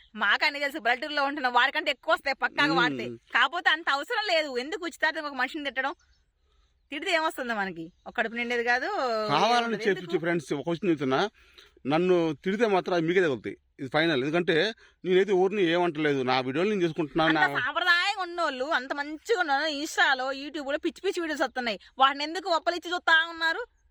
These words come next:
Speaker 1: ఆ, ఎందుకు
Speaker 2: మిలియన్లు.
Speaker 1: చూస్తున్నారు చెప్పు? ఎందుకు చూస్తున్నారు? మీరు ఇప్పుడు ఒక మంచి టెంపుల్, నేనే ఉన్నా ఉదాహరణకి, నేను టెంపుల్కి పోయా.
Speaker 2: ఒక్కటి
Speaker 1: టెంపుల్కి
Speaker 2: చూడలా.
Speaker 1: పోతే కానాపురంలో రెండు కళ్ళు సరిపోలే చూడటానికి, కన్నుల పండగ ఉంది, వెంకటేశ్వర స్వామి దగ్గర. వాళ్ళు టీటీడీ వాళ్ళు ఇది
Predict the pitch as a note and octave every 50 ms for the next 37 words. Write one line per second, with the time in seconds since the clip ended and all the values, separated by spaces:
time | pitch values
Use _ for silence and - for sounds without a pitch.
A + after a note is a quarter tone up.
0 | _ _ _ - - B3+ D#4 D#4+ E4 D#4+ D#4 D4 C4 G#3 E3+ C#3+ F#4 E4+ D4+ D4
1 | C#4 C#4+ C4+ - F#4+ B4 C#5 - _ _ A#3+ C#4 F4 G4 G#4 G#4 G4+ - F4+ D4+
2 | B3 C4 D4+ D4+ - - C4+ C4+ C4+ C4 C4 C4 C#4 D#4+ E4 G#4+ C#4+ D4+ C#4+ C#4
3 | A3+ - C4+ C#4+ C#4 B3 C#4 C#4+ E4+ F#4+ F#4 E4+ D4+ C4+ B3 A3+ A3 B3 C4+ A#3
4 | B3 C4 A#3+ A#3+ C#4+ D#4 D#4 C#4 B3 A#3 B3 B3+ C#4 E4+ D#4+ D4 B3+ G#3+ G3+ G#3+
5 | B3 F#4 - - F#3 G#3+ A#3 - - C4 B3 C4+ C4+ C4 B3+ G3+ D#4 D#4 - F4
6 | F4 F4 C4 C4+ D4 D#4+ D#4+ E4+ E4 C#4+ C#4+ D#4 F4 D4 C#4+ D4 D4 D#4+ F4 D4+
7 | E4 D#4+ E4 D4+ E4+ D#4+ E4+ C#4+ B3+ - D4 B3+ B3 B3 A#3+ A3 - - C#4 C#4+
8 | D#4 E4+ E4+ - D4 C4+ C#4 C#4+ D#4+ D4 C#4 C#4+ B3 G3+ F#3+ E3 - _ _ _
9 | - G3 A3+ B3 C4+ C4 D#4 C4 A#3+ A#3 A#3 G#3 A3 B3 D#4 A#4+ - _ _ _
10 | _ _ _ G3 A3 A3+ G#3+ B3+ B3 A#3+ C#4 C4+ C#4+ C#4+ C4+ C4 B3+ B3 A#3+ A#3
11 | G#3+ A3 G#3 G#3